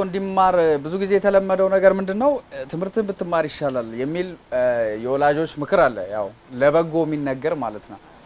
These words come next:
እርሶ ምን ይሉት ነበረ? እ፣ ያኔ ሲወጣም ሲገባም ካንጎራጎረ አዝማሚያው ታውቋል ማለት ነው። እርሶ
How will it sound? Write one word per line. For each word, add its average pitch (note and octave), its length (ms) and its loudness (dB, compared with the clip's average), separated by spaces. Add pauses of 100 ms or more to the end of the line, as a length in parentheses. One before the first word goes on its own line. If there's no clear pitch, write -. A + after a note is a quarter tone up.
(400)
እርሶ E3 280 -2
ምን G3+ 160 -2
ይሉት G3 280 -6
ነበረ? B2+ 360 -2 (360)
እ፣ B2+ 100 -8 (320)
ያኔ A#2+ 320 -4
ሲወጣም C#3 420 -6
ሲገባም C3 420 -4
ካንጎራጎረ C3+ 680 -4
አዝማሚያው D3 520 0
ታውቋል D3 400 2
ማለት A2 300 -6
ነው። A#2 140 -14
እርሶ C#3+ 200 -6